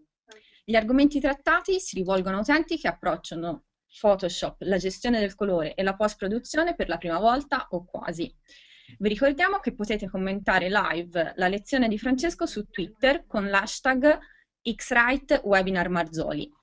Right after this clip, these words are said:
Inoltre seguiteci at X Rite Photo e at Francesco S P X. Abbiamo in palio due premi per voi, una Wacom Intuos Pro S ed un Color Monkey Display. Quindi twittate più che potete,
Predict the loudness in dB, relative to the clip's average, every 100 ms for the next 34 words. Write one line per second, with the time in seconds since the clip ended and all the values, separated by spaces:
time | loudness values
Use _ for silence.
0 | _ -20 -20 -4 2 4 4 0 -6 -4
1 | -4 -2 -4 -4 -6 -6 -8 -8 -12 -14
2 | -14 -4 -2 -2 -2 -4 -4 -4 -8 -6
3 | -4 -4 -4 -4 -4 -6 -6 -4 -4 -4
4 | -6 -6 -8 -6 -8 -8 -8 -10 -10 -14
5 | -12 -8 -8 -10 _ _ _ _ _ _
6 | _ _ _ -6 2 4 6 4 6 6
7 | 6 4 2 2 -2 -2 -4 -4 -4 -6
8 | -8 -8 -2 0 4 4 4 6 6 6
9 | 2 -2 -2 -2 -4 -4 0 0 -2 -4
10 | -4 -4 0 0 0 -4 -4 0 2 4
11 | 4 6 4 4 0 -6 -6 -6 -4 -6
12 | -8 _ _ _ _ 0 2 2 -2 -6
13 | -2 0 0 2 2 0 _ _ _ -4
14 | -2 -2 -2 0 4 4 6 4